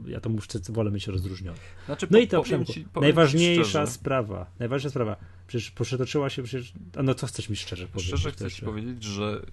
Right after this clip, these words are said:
Speaker 2: mm, interfejs Tweetbota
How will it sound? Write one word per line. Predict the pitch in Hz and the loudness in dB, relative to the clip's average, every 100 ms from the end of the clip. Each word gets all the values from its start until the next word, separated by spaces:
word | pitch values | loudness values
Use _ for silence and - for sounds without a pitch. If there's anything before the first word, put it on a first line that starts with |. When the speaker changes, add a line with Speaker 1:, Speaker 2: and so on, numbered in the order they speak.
| - | -8
Speaker 2:
mm, | 104 101 - | -4 -4 -4
interfejs | 107 104 123 127 - 110 107 110 - - - - - | -4 -4 -2 -2 -4 -6 -6 -8 -12 -14 -16 -16 -12
Tweetbota | - 123 104 135 | -6 -2 -2 -2